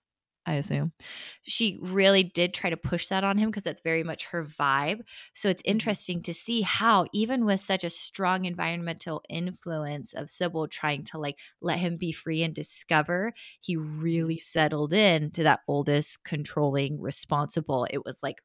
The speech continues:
Speaker 1: written within him, right? In his
Speaker 2: Yeah.
Speaker 1: order.
Speaker 2: Mm-hmm.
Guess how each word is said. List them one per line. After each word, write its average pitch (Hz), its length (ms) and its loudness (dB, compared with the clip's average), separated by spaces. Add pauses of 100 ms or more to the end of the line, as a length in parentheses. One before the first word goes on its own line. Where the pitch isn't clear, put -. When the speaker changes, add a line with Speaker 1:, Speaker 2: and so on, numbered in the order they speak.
Speaker 1:
written 151 440 -6
within 147 380 -10
him, 143 380 -14 (160)
right? 143 420 -8
In 151 160 -10
his 151 200 -8
Speaker 2:
Yeah. 190 140 -6
Speaker 1:
order. 131 340 -8
Speaker 2:
Mm-hmm. 143 220 -12